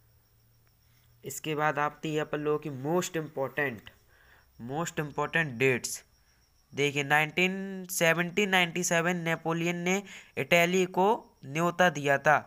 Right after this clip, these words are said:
किसके लिए? लड़ाई के लिए, एक तरह से याद कर लीजिए। अठारह सौ चार बहुत ही इंपॉर्टेंट डेट है, इस दिन नेपोलियन कोड इंट्रोड्यूस्ड हुआ था।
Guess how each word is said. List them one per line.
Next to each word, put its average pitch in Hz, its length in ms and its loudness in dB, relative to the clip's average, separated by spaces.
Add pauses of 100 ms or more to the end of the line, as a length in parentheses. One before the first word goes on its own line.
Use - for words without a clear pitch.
किसके 165 300 -4
लिए? 185 160 0
लड़ाई 147 320 2
के 135 180 -4
लिए, 113 320 -8 (120)
एक 143 180 -6
तरह 147 180 -2
से 143 140 -6
याद 147 160 -2
कर 123 120 -6
लीजिए। 110 340 -10 (520)
अठारह 151 400 4
सौ 165 120 -6
चार 156 340 0 (100)
बहुत 120 300 -8
ही 135 40 -4
इंपॉर्टेंट 139 460 -4
डेट 143 200 -4
है, 143 80 -4
इस 123 180 -10
दिन 131 140 -8
नेपोलियन 135 600 -4
कोड 131 320 -4 (320)
इंट्रोड्यूस्ड 139 560 -4
हुआ 143 220 -2
था। 143 200 -2